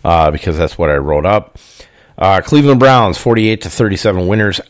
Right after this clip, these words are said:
at the Pittsburgh Steelers. Uh, Baker Mayfield, twenty-one to thirty-four, two sixty-three and three touchdowns, no interceptions. Uh, running backs, Nick Chubb, eighteen for seventy-six,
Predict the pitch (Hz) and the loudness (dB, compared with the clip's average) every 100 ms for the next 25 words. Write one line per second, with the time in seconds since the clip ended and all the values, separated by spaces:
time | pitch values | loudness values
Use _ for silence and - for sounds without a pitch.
0 | - 101 95 87 - - 92 87 87 90 | -4 0 0 -2 -10 -12 -10 -6 -6 -4
1 | 87 85 - _ _ - 87 - 71 - | -6 -8 -18 _ _ -8 -8 -8 -12 -4
2 | 107 110 - - - - - - - 101 | 0 0 -2 -16 -20 -20 -20 -12 0 2
3 | 101 113 123 107 110 107 98 78 113 110 | 4 2 0 0 0 0 -2 0 -2 0
4 | 107 95 107 95 - 113 92 127 113 117 | 0 0 -2 -2 -2 -2 0 0 -2 -2
5 | - 98 - - 127 123 104 95 - 127 | -6 -8 -6 0 2 2 0 0 -2 -2
6 | 110 95 - 92 69 - 92 98 95 92 | 0 -2 -2 -4 -4 -6 -2 0 0 -2
7 | 85 90 82 - 87 - 78 - - - | -4 -6 -6 -4 -6 -6 -10 -10 -20 -20
8 | - - - 87 90 92 90 85 95 104 | -20 -20 -8 -2 0 2 0 0 0 0
9 | 98 92 87 - 113 107 - - 123 104 | 0 -2 -2 -2 0 -2 -4 -2 2 2
10 | 98 87 92 - 92 95 - 107 98 90 | 2 0 -2 -4 -6 -6 -6 -4 -4 -4
11 | 110 - 110 110 117 - 165 - - - | -6 -4 -4 -2 -2 0 -2 -2 -12 -12